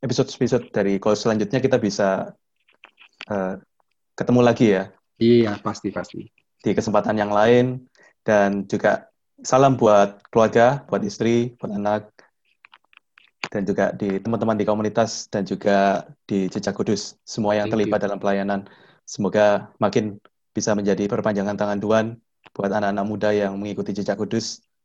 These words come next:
Speaker 1: dan bisa terus menginspirasi para penggiat sosial media Katolik,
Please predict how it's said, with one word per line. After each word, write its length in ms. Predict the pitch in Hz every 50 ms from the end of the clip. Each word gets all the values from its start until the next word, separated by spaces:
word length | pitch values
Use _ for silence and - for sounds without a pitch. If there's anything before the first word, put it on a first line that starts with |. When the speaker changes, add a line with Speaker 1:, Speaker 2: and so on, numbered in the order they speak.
| _ - 113
Speaker 1:
dan 80 | 101
bisa 320 | 98 117 107 - 120 110 107
terus 240 | - - 135 - -
menginspirasi 800 | 120 120 127 120 - 127 120 120 117 117 - 131 131 131 135 135 - _ _ _ _ _ _ - - - -
para 480 | 107 104 107 107 104 104 101 104 101 101 _ _ _ _ _ _ _ _ _
penggiat 480 | - 117 98 95 104 101 95 - _ _ _ _ _ _ _ _ _ _ _ _ -
sosial 300 | - 117 104 120 110 107
media 240 | 110 107 98 104 95
Katolik, 460 | 101 101 - 110 107 104 - -